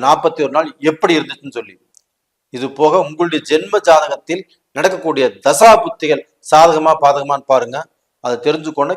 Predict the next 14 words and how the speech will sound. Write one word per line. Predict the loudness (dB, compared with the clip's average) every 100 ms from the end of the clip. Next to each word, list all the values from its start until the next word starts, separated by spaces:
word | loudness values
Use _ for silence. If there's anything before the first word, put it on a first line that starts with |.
| -6
கீழே | -4 -2
ரெண்டு | -2 -4
நம்பர் | -6 -6 -8
கொடுத்துருக்குறோம், | -8 -10 -6 -6 -6 _ _ 0
கான்டாக்ட் | 0 -4 -8
பண்ணுங்க, | -10 -10 -12 _ -6
WhatsApp | -4 -4 -6 -8
பண்ணுங்க. | -14 -20 -20 _ _ _ _ _ _ _ _
<clears throat> | -4 -2 -6 -14 _ _ _ 0
நேயர்களே, | 2 2 2 -2
இந்த | -2
பதிவு | -2 -2 -2
பிடிச்சிருக்குன்னு | -6 -8 -8 -8 -8
நினைக்கிறேன். | -4 -4